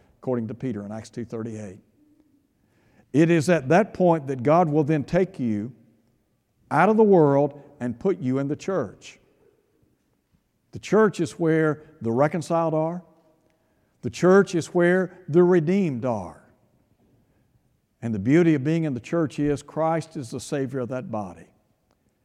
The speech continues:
If you're here today, and let's just say that you're here, but your life's not what it ought to be,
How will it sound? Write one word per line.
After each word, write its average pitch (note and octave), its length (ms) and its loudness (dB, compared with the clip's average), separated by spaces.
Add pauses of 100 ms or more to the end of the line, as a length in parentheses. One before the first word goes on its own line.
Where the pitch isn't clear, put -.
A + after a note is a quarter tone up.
(460)
If - 140 -18
you're E3+ 160 4
here F#3 160 4
today, E3 580 -2
and C3 140 -6
let's E3 100 -4
just - 240 -2
say E3+ 340 0
that B2 160 -8
you're D3 200 0
here, D#3 340 0
but C3 220 -8
your D3+ 180 0
life's D#3 300 -2
not D#3+ 160 -6
what D3 120 -4
it C#3+ 80 -2
ought C#3+ 140 -2
to C#3 80 -6
be, B2+ 400 -8